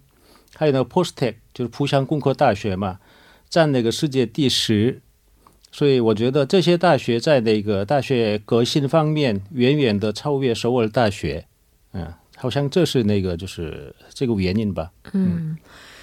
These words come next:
Speaker 2: 就是作为这种老牌的名校，它如果要是裹足不前的话，被其他的学校超过也只是时间的问题了。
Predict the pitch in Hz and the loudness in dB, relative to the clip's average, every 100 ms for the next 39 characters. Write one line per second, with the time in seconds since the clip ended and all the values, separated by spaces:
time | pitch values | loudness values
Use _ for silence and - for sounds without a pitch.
0 | - - 269 240 285 233 240 247 226 196 | -20 -4 0 2 2 2 2 0 2 0
1 | 120 - 214 233 160 185 208 - - 277 | -2 -2 0 0 -2 -2 -4 -6 -6 -4
2 | 311 214 214 202 147 170 175 - - 160 | -2 -2 -2 -2 -2 0 -2 -6 -8 -4
3 | 147 139 - 123 185 190 202 - 123 143 | -2 -2 -4 -4 -4 -4 -6 -4 -4 -2
4 | 165 139 117 - 202 175 - 180 180 170 | -2 -2 -2 -2 -4 -4 -4 -2 2 0
5 | 165 156 - 165 165 147 - 202 220 196 | 0 -4 -4 -4 -2 -4 -4 -4 0 0
6 | 135 151 - - 165 - 156 175 180 135 | 0 -2 -4 -6 -6 -2 -2 0 0 -2
7 | - - - - | -6 -6 -6 -8